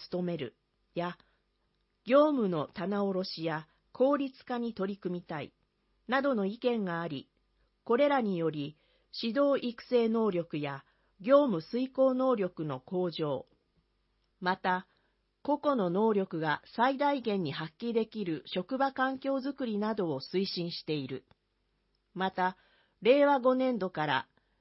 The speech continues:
新規採用職員について、メンター制度を試行実施し、メンターメンティー研修及び顔合わせ会を開催し、より効果的なメンタリングの実施を支援するほか、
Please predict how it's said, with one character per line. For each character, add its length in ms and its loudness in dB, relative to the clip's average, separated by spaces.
新 320 -4
規 260 -8
採 240 0
用 180 2
職 320 -4
員 200 0
に 120 -4
つ 180 -2
い 80 -2
て、 300 -8
メ 180 0
ン 80 -4
タ 180 0
ー 80 -6
制 260 -2
度 220 0
を 180 -2
試 180 -8
行 220 8
実 140 -4
施 240 -6
し、 340 -8
メ 180 2
ン 100 -4
タ 320 2
ー 20 0
メ 180 2
ン 80 -2
テ 140 -8
ィ 80 -2
ー 60 -12
研 260 0
修 500 -8
及 260 0
び 240 -6
顔 340 6
合 60 6
わ 140 4
せ 160 -2
会 320 2
を 100 0
開 280 0
催 260 -2
し、 360 -10
よ 140 6
り 180 2
効 240 0
果 160 -2
的 260 -4
な 140 0
メ 180 2
ン 80 -2
タ 140 2
リ 140 -4
ン 120 -2
グ 80 0
の 160 2
実 160 -4
施 140 -4
を 160 -2
支 180 -8
援 220 0
す 140 -12
る 100 -2
ほ 140 -6
か、 260 -6